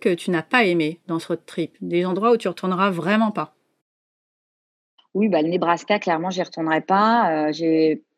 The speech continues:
Speaker 2: Après, je te dis ça parce que j'ai pas pris le temps de le faire, mais ça, j'ai, j'ai pas, j'ai
Speaker 1: Le
Speaker 2: trouvé
Speaker 1: peu
Speaker 2: que
Speaker 1: que tu
Speaker 2: c'était
Speaker 1: as
Speaker 2: naze.
Speaker 1: vu, ça t'a pas plu ?
Speaker 2: Non, je me suis dit, les routes sont pourries, euh, non.
Speaker 1: D'accord.
Speaker 2: Euh, j'y re-, je retournerai sans, sans doute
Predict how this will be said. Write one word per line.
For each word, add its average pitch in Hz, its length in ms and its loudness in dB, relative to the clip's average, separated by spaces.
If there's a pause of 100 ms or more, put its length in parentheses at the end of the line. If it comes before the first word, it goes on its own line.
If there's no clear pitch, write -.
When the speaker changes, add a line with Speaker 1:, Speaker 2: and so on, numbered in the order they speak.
Speaker 2:
Après, 196 300 2
je - 120 -8
te 190 120 -4
dis 165 140 -6
ça 226 120 2
parce 180 220 0
que 180 100 -2
j'ai 165 160 0
pas 165 220 0
pris - 160 -6
le - 60 -8
temps 175 120 -4
de 175 60 0
le 202 80 4
faire, 294 180 6
mais 175 160 2
ça, 156 460 2 (100)
j'ai, 175 300 -2
j'ai 160 180 -2
pas, 135 460 2
j'ai 196 60 0
Speaker 1:
Le 208 60 6
Speaker 2:
trouvé 233 180 2
Speaker 1:
peu 254 40 0
Speaker 2:
que - 60 0
Speaker 1:
que - 60 -6
tu - 80 4
Speaker 2:
c'était 214 100 6
Speaker 1:
as 208 60 6
Speaker 2:
naze. 247 100 4
Speaker 1:
vu, 247 160 2
ça 214 160 -4
t'a 180 160 -2
pas 196 120 -2
plu ? 190 260 -6 (340)
Speaker 2:
Non, 185 340 6
je 190 100 -2
me 165 60 -2
suis - 180 -8
dit, 202 80 2
les 180 60 2
routes 185 200 -2
sont 165 140 -8
pourries, 196 440 -2
euh, 160 140 0
non. 208 260 0 (180)
Speaker 1:
D'accord. 196 480 -6
Speaker 2:
Euh, 160 340 4
j'y - 380 0
re-, 180 140 4
je 175 120 2
retournerai 180 600 0 (180)
sans, 190 400 0
sans 190 220 0
doute 180 240 -2